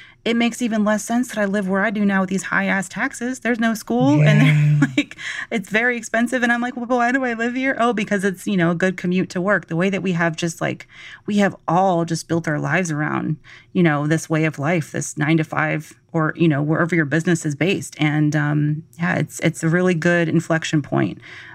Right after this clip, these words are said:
Speaker 1: And I, and I'm, I'm happy to hear that, you know, the show is helping you get there, and also stories like Christina and Amon's. And, but I, I get it. I, I know, I can kind of understand what it's like to be, you know, you're at so many layers of other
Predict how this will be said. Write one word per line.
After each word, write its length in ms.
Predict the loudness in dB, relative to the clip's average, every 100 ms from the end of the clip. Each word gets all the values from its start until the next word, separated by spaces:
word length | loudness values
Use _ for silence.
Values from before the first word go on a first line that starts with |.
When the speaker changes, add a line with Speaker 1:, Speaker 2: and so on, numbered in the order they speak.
| 0
Speaker 1:
And 160 | 2
I, 160 | 4 0 0
and 100 | 2
I'm, 240 | 2 2
I'm 200 | 2 2
happy 280 | 2 0 0
to 80 | -2
hear 200 | 0 0
that, 320 | 0 -2 -4 -12 -20 -18 2
you 40 | 2
know, 180 | 4
the 100 | 2
show 240 | 2 0 0
is 100 | 0
helping 260 | -2 2 4
you 80 |
get 180 | 4 2
there, 140 | 0 2
and 80 | 2
also 260 | 2 2
stories 340 | -2 0 0 0
like 100 | -2
Christina 380 | -4 0 2 4
and 100 | 2
Amon's. 540 | 2 2 2 2 0
And, 200 | -2 -8 -10 -18 -20 -18 0
but 80 | 0
I, 120 | 0 -2
I 80 | -2
get 240 | 0 0
it. 120 | 2
I, 180 | 2 2 2
I 120 | 2
know, 140 | 0 0 -2
I 40 |
can 160 | 0 0
kind 220 | 2 2
of 60 | 4
understand 480 | 2 0 2 4
what 80 | 4
it's 200 | 2 -2 -2
like 140 | -2 -2
to 120 | -2
be, 300 | 2 2 2 -2 -20 -20 -18 -18 0
you 100 | 2
know, 140 | 4
you're 240 | 4 4 2
at 120 | -2
so 200 | -2 2
many 220 | 4 4
layers 540 | 4 4 2 2 0 -2
of 160 | -2 -2 -2
other 500 | 0 0 -2 -2